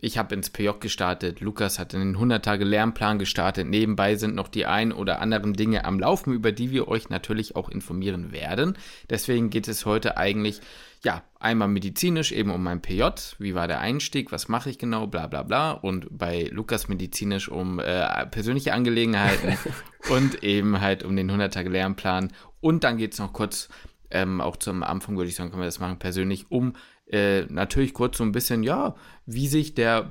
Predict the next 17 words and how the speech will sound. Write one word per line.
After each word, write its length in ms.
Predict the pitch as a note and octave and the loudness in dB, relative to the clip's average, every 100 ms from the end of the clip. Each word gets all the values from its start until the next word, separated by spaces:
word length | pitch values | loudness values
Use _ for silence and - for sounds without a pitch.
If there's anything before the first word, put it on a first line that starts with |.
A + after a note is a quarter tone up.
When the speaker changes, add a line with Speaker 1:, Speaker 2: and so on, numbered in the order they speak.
| - | -4
Speaker 1:
Podcast 560 | C#3 - - D3 D3 | -2 -2 -2 -2 -2
und 140 | C3 A#2 | -2 0
unsere 280 | B2+ A2 G#2 | 0 0 2
Lebenslage 640 | B2+ C#3+ - G#2 A2 A#2 | 2 0 0 2 2 0
gemeinsam 640 | G2+ G2 G#2 A2+ A2 G#2+ | 2 2 2 4 2 2
im 340 | G2 G2 G2+ - | 2 2 2 2
Jahr 320 | G2+ F#2+ F#2 | 2 2 0
zweitausenddreiundzwanzig 880 | - F#2 F#2+ A2+ F#2 F#2+ - G2 - | -2 -4 -4 -4 -2 -2 -4 -6 -4
entwickeln 400 | F#2+ D3 D#3 B2+ | -2 -2 0 0
wird. 180 | B2 A2+ | 0 0
Das 100 | F2+ | -4
ist 60 | - | -6
ganz 220 | E2 - B2 | -8 -4 -2
cool. 180 | B2 A#2+ - - _ _ | -2 -2 -12 -20 _ _
Äh, 320 | - F#2 F#2 - | 0 2 2 0
bevor 380 | F#2 - D3 C#3+ | -6 0 0 2
ihr 360 | B2+ A#2 A#2 | 2 2 2